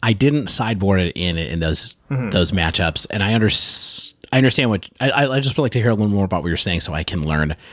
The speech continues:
Speaker 2: Yeah,
Speaker 1: my
Speaker 2: yeah,
Speaker 1: mistake.
Speaker 2: absolutely. I mean, Venser fights both Primeval Titans, Karn, Karn Liberateds, and the lands that enable them,
Speaker 1: Mm-hmm.
Speaker 2: where, uh, if you're a bit behind, you can just have them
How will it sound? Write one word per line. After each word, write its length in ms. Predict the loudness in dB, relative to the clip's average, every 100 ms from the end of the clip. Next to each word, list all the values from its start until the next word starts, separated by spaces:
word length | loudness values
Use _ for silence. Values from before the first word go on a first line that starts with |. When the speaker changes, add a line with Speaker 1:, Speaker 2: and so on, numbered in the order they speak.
| 0
Speaker 2:
Yeah, 100 | 4
Speaker 1:
my 60 | 6
Speaker 2:
yeah, 140 | 6
Speaker 1:
mistake. 300 | 4 4 2
Speaker 2:
absolutely. 360 | 2 0 0 0
I 20 |
mean, 120 | -2 -6
Venser 840 | -12 -8 0 2 4 4 2 2
fights 480 | 2 2 2 -4 -12
both 500 | -4 2 2 2 -6
Primeval 340 | -2 0 2 0
Titans, 560 | 2 0 0 -2 -4 -10 -20 -10
Karn, 320 | 0 2 0 -6 -16 -6
Karn 220 | 0 2
Liberateds, 540 | 2 2 2 2 -2 -6 -2
and 340 | 2 2 0
the 200 | -2 0
lands 380 | 2 2 2 0
that 120 | -2
enable 340 | 0 0 0 0
them, 180 | 0 2
Speaker 1:
Mm-hmm. 100 | 2
Speaker 2:
where, 380 | 2 0 -2 -8 -20 -20 -6
uh, 240 | 0 2 2
if 240 | 0 -4 -2
you're 240 | 0 4
a 40 | 2
bit 180 | 0 -4
behind, 680 | 0 2 2 2 0 -2
you 100 | -4 -2
can 220 | -2 -2
just 160 | -2 0
have 240 | 0 2
them 240 | 0 0